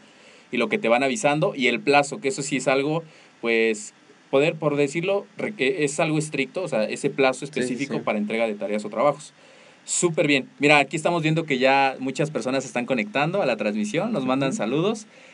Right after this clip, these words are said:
Speaker 1: Aquí vemos al maestro Jorge Daniel, que se está conectando, quien es coordinador académico de la amed. Saludos.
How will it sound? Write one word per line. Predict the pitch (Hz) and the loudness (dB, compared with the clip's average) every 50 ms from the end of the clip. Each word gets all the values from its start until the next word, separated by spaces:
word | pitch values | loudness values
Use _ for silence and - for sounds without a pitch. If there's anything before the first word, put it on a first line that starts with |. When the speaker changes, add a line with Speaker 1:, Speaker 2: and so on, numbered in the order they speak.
| - - | -2 0
Speaker 1:
Aquí | 107 117 117 131 139 | 0 2 4 4 4
vemos | 151 156 156 156 147 | 4 2 0 0 -2
al | 127 117 | -2 0
maestro | 113 120 135 135 - 143 135 | 0 0 -2 0 -2 -2 2
Jorge | - 147 143 151 160 139 | 2 2 2 4 2 2
Daniel, | 123 117 120 131 156 202 214 156 - | 2 2 0 0 -2 -2 -2 -4 -6
que | - 113 | -8 -8
se | - - | -8 -2
está | - 120 120 | 0 0 2
conectando, | - 139 120 107 104 - 131 139 147 160 185 202 202 | 2 0 -2 -2 -2 -2 0 0 0 -2 -4 -4 -4
quien | - 123 117 | -4 -4 -4
es | 117 113 - | -4 -6 -4
coordinador | - 131 120 113 107 104 107 113 120 | -4 -2 -2 0 0 0 2 2 0
académico | 120 110 113 104 107 110 117 110 110 107 | 0 0 0 -2 -2 -2 -2 -4 -4 -4
de | 98 101 | -4 -2
la | 101 | -2
amed. | 104 131 170 - | 0 -2 -2 -2
Saludos. | - - 117 127 147 170 190 220 220 - | -2 -2 0 0 2 2 2 2 0 -2